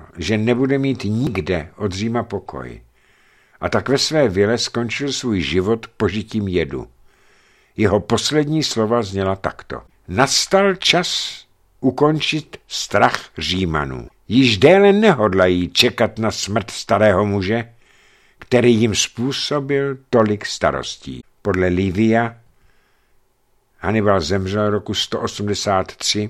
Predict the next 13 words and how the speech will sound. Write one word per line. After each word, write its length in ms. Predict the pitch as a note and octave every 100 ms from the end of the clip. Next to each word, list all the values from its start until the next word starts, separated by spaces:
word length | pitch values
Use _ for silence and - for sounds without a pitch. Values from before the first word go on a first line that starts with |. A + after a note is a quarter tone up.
| -
před 200 | - F#2
naším 340 | F#2+ - E2
letopočtem, 880 | D#2+ - E2+ G2 - - G2+ A2 A2+ _ _ _ _ _ _ _ -
což 280 | - B2 G2+
byl 180 | A2+ A2
shodou 520 | - - C#3+ D3 D3+
okolností 1000 | D3+ - B2 F#2+ F2 - D#2 D2 D2 - _ _ _ -
stejný 800 | - - - D#3 E3+ E3+ E3+ D#3+
rok, 380 | C3 C3 - - _ - - _ _
v 60 | F#2+
němž 300 | G2+ F#2 D#2+
zemřel 640 | G#2+ A2+ G#2+ A#2+ A#2+ B2 B2 _ _ _ _ -
Scipio 760 | - - A2+ A2 - G2 F#2